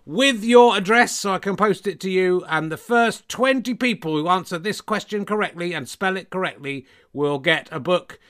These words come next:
If you don't hear from me, uh, and you don't get a book, you were too late. That's basically the answer. I will put it in the bin, in a big burning bin.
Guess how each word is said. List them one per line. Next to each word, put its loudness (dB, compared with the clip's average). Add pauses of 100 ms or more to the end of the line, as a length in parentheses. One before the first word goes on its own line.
(200)
If -8
you -6
don't 0
hear 2
from -4
me, -2 (340)
uh, -4
and -6
you -2
don't 0
get -2
a 0
book, -10
you -8
were -10
too -8
late. -16 (500)
That's -16
basically -10
the -6
answer. -4
I -8
will -10
put -10
it -6
in -10
the -10
bin, -6 (100)
in -16
a -16
big -12
burning -4
bin. -4